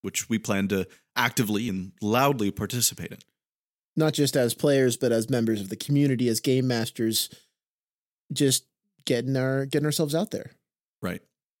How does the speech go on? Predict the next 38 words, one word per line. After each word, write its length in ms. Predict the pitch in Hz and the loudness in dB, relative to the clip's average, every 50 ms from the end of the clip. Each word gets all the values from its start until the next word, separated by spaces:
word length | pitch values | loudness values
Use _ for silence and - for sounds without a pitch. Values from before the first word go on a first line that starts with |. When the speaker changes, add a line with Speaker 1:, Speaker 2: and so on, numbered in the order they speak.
| _ _ _ _ - | _ _ _ _ 4
Speaker 1:
Don't 240 | 143 135 156 175 143 | 4 6 6 4 4
be 120 | 165 151 | 2 2
discouraged 540 | 135 120 - - - 107 101 92 - - - | 4 2 0 0 0 0 0 0 -2 -6 -6
by 180 | 92 92 92 95 | -6 -6 -6 -6
this. 400 | 95 95 113 - - - - _ _ _ _ _ _ - | -8 -4 -4 -4 -4 -4 -6 _ _ _ _ _ _ -14
We 220 | 101 101 117 147 | -8 0 2 2
will 200 | 165 156 147 127 | 4 4 6 6
always 340 | 120 117 110 104 92 - - | 6 6 6 6 6 4 4
forever 520 | - - - - 107 101 101 92 95 92 | 2 0 0 0 2 2 2 2 0 -2
be 140 | 80 95 92 | -2 -4 -6
part 340 | - - 92 87 85 - _ _ - - | -6 -4 -4 -4 -6 -6 _ _ -8 -6
of 120 | 95 87 | -4 -2
the 60 | 95 | 0
Swissy 440 | 87 - - - 92 87 - 90 - | 0 0 0 0 -2 -4 -4 -6 -6
community. 500 | - - 90 87 87 87 87 85 82 - _ _ _ _ _ _ _ _ _ _ _ | -8 -6 -4 -4 -2 -2 -2 -4 -6 -8 _ _ _ _ _ _ _ _ _ _ _
There's 260 | 113 127 120 117 - | 2 4 4 6 6
so 180 | - - 156 151 | 6 6 4 2
much 200 | 147 135 - - | -2 -2 -2 0
more 160 | 123 120 113 | 0 0 2
we 80 | 104 107 | 2 0
could 100 | - - | -2 -4
have 100 | 98 87 | -8 -4
done 180 | 95 95 87 87 | -4 -2 -2 -4
with 120 | 82 - | -6 -6
this 120 | - 85 - | -8 -4 -2
show. 380 | - - 95 92 - - - _ _ _ _ _ _ _ _ _ - | -2 -2 -2 -4 -6 -8 -12 _ _ _ _ _ _ _ _ _ 0
So 440 | - - 120 107 101 98 101 117 - _ _ _ _ _ _ _ _ _ _ | 2 2 4 4 2 2 0 -4 -8 _ _ _ _ _ _ _ _ _ _
don't 280 | - 120 113 135 - - | 4 4 4 4 4 0
leave 180 | 127 113 107 101 | 0 2 2 2
us 160 | 92 - - | 2 2 2
here. 320 | - 101 90 - 82 82 _ _ _ _ _ _ _ _ _ _ _ _ _ _ _ _ _ - | 0 -2 -6 -6 -6 -12 _ _ _ _ _ _ _ _ _ _ _ _ _ _ _ _ _ -4
Pick 200 | - 120 - - | -4 -4 -2 -4
it 60 | 90 | -8
up. 180 | 87 - _ - _ _ _ _ _ _ _ _ _ _ _ _ _ _ _ _ - | -10 -12 _ -20 _ _ _ _ _ _ _ _ _ _ _ _ _ _ _ _ -6
Speaker 2:
There 120 | - 165 | -4 -4
you 60 | 202 | -4
go. 280 | 190 - - - 113 135 - - | -4 -8 -10 -10 -10 -12 -10 -8
Wow. 920 | 113 110 113 123 139 151 151 151 143 139 131 120 113 104 98 92 98 98 | -8 -6 -4 -4 -2 -2 0 0 0 0 0 0 0 -2 -4 -4 -8 -10